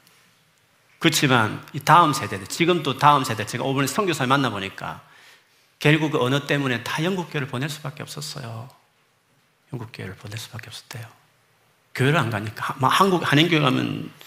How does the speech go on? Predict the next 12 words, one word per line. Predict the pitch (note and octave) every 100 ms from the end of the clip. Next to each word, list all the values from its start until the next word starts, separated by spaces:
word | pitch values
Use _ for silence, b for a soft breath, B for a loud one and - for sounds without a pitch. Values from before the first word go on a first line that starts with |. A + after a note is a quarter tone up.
| B B B B B -
그 | A#2+
한국말로는 | G3 F#3 C#3 G#2+ A2 G2+
도무지 | - - - - B3+ G#3+
은혜도 | G#3 G3
안 | G2
되니까. | A2+ C#3+ - - D#2+ - - - -
뭐 | A2+
한글 | G3 G#3 F3+
학교 | F#3+ G3
온 | D3+
것도 | C#3 A#2+
아니고 | F#2 B2+ B2+